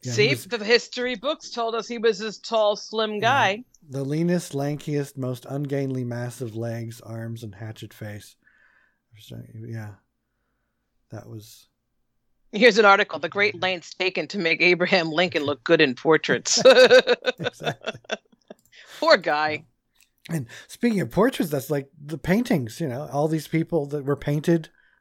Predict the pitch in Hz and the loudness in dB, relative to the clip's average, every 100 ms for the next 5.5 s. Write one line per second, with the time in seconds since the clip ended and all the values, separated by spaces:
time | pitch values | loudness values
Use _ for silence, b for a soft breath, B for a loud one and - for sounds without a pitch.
0 | - 143 143 156 - 147 147 139 147 147 | -4 -4 -2 -4 0 2 2 0 0 -2
1 | 139 147 131 131 147 160 165 - _ _ | 0 -6 -2 -2 0 -4 -8 -20 _ _
2 | _ _ _ _ - 143 139 170 170 156 | _ _ _ _ -10 -8 -2 -2 2 2
3 | 175 202 240 214 - 98 - 139 143 _ | 2 0 -2 -2 -4 -8 -6 -8 -8 _
4 | b b - 262 269 185 B B B 196 | b b -2 2 2 -2 B B B -20
5 | 196 202 196 180 - | -18 -14 -12 -12 -12